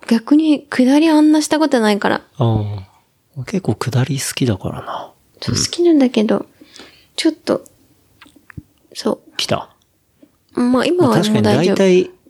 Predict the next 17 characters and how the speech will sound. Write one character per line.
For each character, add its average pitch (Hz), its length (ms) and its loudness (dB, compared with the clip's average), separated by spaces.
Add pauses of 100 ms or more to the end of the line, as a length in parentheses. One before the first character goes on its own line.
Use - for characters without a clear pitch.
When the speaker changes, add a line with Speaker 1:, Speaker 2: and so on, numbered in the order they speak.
(260)
Speaker 2:
ね、 139 280 -2 (220)
あ 117 160 0
の、 110 320 -2 (180)
下 123 260 0
り 131 120 2
で 127 120 0
膝 120 300 -2
に 113 140 -2
来 127 100 -4
る 101 100 -4
と 104 140 -12
か 90 100 -6
言 95 180 -4
う 95 40 -12
か - 140 -18
ら - 80 -20
ね。 - 60 -20